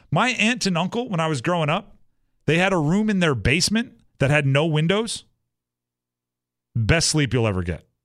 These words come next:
right? Like, all of the cousins that were, were, like, visiting, we would fight over sleeping in that room because, I mean, you could wake up, it could be two o'clock in the afternoon, it could be two in the morning. You had no clue.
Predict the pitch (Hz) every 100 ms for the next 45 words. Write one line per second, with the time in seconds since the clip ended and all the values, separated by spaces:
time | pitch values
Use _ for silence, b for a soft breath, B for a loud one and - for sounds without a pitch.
0 | _ 101 120 - B B 139 143 160 202
1 | 202 151 - 170 170 202 175 156 151 139
2 | 131 147 127 135 139 113 104 - - 117
3 | 120 165 214 226 214 B B 139 180 143
4 | - - 220 156 - _ - 147 143 127
5 | 160 131 143 127 123 117 107 90 73 _
6 | _ _ _ 156 147 170 131 - b b
7 | b 131 156 160 180 202 185 185 196 156
8 | 156 - 180 151 175 156 165 170 165 170
9 | 190 185 160 151 - 185 175 180 180 110
10 | B B 165 214 180 135 151 196 - 247
11 | 202 101